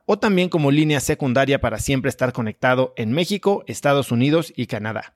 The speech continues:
A través de la aplicación de Diri, puedes gestionar tu línea y elegir entre diversos planes, como el que yo uso de cuarenta gigas al mes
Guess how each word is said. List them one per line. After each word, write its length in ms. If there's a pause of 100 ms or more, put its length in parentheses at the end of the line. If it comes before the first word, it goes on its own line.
A 140
través 260
de 80
la 100
aplicación 540
de 120
Diri, 500 (240)
puedes 420
gestionar 580
tu 100
línea 440
y 120
elegir 320
entre 220
diversos 400
planes, 460 (180)
como 200
el 80
que 140
yo 100
uso 260
de 200
cuarenta 380
gigas 340
al 120
mes 380